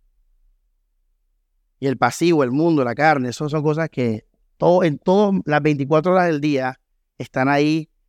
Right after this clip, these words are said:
jalándote, jalándote para que viva por ti y para ti.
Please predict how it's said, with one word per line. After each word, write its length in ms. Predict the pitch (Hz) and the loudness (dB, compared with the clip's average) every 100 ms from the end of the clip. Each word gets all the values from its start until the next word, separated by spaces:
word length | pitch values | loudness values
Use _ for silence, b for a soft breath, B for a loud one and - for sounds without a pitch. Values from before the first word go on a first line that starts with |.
| _ _ _ _ _ _ _ _ _ _ _ | _ _ _ _ _ _ _ _ _ _ _
jalándote, 680 | - 139 139 135 117 104 95 | -4 2 2 2 -2 -6 -12
jalándote 600 | - 135 139 139 123 117 113 | -8 0 2 2 0 -2 -2
para 240 | 113 113 | -2 -2
que 340 | - 107 - _ _ _ _ _ _ _ _ _ _ _ _ - | -4 -10 -12 _ _ _ _ _ _ _ _ _ _ _ _ -2
viva 460 | 139 151 165 - _ _ - | 2 4 4 0 _ _ -6
por 220 | 123 117 | -4 0
ti 200 | 214 - _ _ _ | 0 0 _ _ _
y 140 | 135 | -8
para 300 | 107 117 104 | 0 0 0
ti. 200 | - 110 | -6 -14